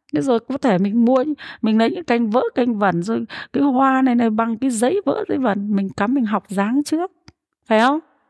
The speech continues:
Cắm được dáng thì sẽ cắm được gì? Cắm được hoa. Thế thì mình sẽ học chứ, làm sao phải tự ti?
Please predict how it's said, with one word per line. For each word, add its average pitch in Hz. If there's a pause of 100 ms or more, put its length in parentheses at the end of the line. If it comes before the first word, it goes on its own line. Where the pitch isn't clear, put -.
(440)
Cắm 262
được 302
dáng 262
thì 254
sẽ -
cắm 339
được 254
gì? 247 (500)
Cắm 254
được 247
hoa. 269 (500)
Thế 339
thì 269
mình 262
sẽ -
học 294
chứ, 349 (180)
làm 285
sao 320
phải 269
tự 240
ti? 330